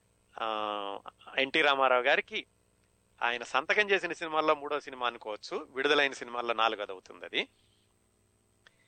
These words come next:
ఆ సంసారం, మాయారంభ అనేది మళ్ళీ అది పౌరాణిక సినిమా. ఎన్టీ రామారావు గారు నటించిన మొట్టమొదటి పౌరాణిక సినిమా మాయారంభ.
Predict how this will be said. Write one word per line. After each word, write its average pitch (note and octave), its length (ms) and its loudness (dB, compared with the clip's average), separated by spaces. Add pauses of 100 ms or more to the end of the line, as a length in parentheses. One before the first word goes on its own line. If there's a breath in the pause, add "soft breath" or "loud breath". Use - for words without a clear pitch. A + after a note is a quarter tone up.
(420 soft breath)
ఆ C3 100 6
సంసారం, D3+ 640 2
మాయారంభ E3+ 560 4
అనేది D#3+ 320 2
మళ్ళీ D#3 340 0
అది C3 300 0
పౌరాణిక D#3 460 2
సినిమా. A2+ 300 -8 (680)
ఎన్టీ D#3+ 260 2
రామారావు E3 600 6
గారు D3 220 0
నటించిన C#3 380 -2
మొట్టమొదటి F#3 640 0
పౌరాణిక D#3 460 0
సినిమా C#3+ 280 -4
మాయారంభ. C3 540 4